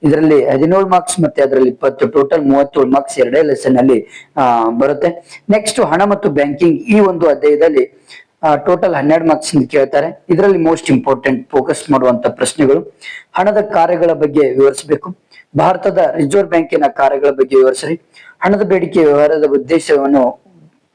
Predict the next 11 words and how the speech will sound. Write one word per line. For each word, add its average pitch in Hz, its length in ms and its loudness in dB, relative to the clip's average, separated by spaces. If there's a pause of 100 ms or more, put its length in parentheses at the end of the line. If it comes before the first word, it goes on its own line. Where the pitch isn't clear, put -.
(220)
ಬರೆಯಿರಿ. 147 540 0 (280)
ಹಣದ 196 220 0
ಬೇಡಿಕೆಯ 175 360 0
ಸಟ್ಟ - 300 -4
ವ್ಯಾಪಾರದ 151 400 0
ಉದ್ದೇಶ 135 400 0
ಬರೆಯಿರಿ. 135 380 -2 (300)
ಹಣದ 196 280 0
ಶಾಸನಬದ್ಧ 165 600 0
ವ್ಯಾಖ್ಯಾನಗಳನ್ನು 143 720 0
ಬರೆಯಿರಿ. 139 540 0